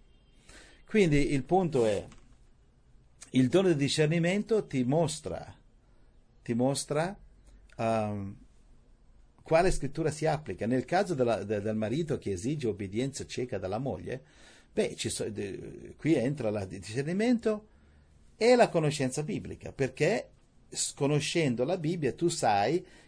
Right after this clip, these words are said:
che sì, c'è il tempo che la moglie sta sottomessa, deve stare sottomessa al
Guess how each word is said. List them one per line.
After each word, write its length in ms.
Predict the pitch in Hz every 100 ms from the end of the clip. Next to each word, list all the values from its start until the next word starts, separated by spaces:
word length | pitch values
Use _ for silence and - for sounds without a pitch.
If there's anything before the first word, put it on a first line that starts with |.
| -
che 180 | 120 110
sì, 240 | - 165
c'è 160 | - 123
il 100 | -
tempo 380 | 135 214 233
che 100 | 147
la 120 | 117 107
moglie 380 | 113 175 147 95
sta 120 | 110
sottomessa, 800 | 113 - 92 104 123 - 101 92 - - - -
deve 160 | 104
stare 140 | 120 110
sottomessa 640 | 110 101 120 - 98 90
al 580 | 104 98 95 92 90